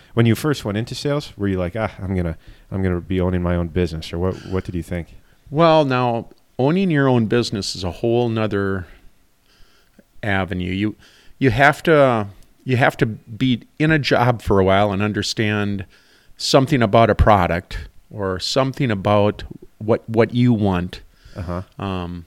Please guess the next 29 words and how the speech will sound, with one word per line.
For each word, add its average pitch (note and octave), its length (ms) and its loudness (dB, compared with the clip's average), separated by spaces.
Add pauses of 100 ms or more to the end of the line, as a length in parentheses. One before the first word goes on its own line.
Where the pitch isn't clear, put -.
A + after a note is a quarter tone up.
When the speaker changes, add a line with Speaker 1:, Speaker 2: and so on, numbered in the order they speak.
(160)
Speaker 2:
because B2+ 320 0
it's A#2 200 -4
long G#2+ 340 4
hours, A2 680 -2 (400)
it's - 180 -6
a G2+ 60 2
lot F2+ 340 4
of B2 80 6
work A2+ 340 0
owning G2 220 -2
your F#2 180 -2
own F#2 180 -2
company, F2 640 -6 (1120)
and, G2+ 340 -2
and A2 180 -4
it G2+ 140 -4
take, B2 420 -2
it, A#2 360 -4
it B2 200 -6
takes C3 260 0
a A#2 60 2
lot G#2+ 360 4
of A2 100 -2
time F2+ 400 -2
just C3 280 -2
to E3 80 -4
set D3+ 260 0
up - 160 -2
your G#2+ 320 0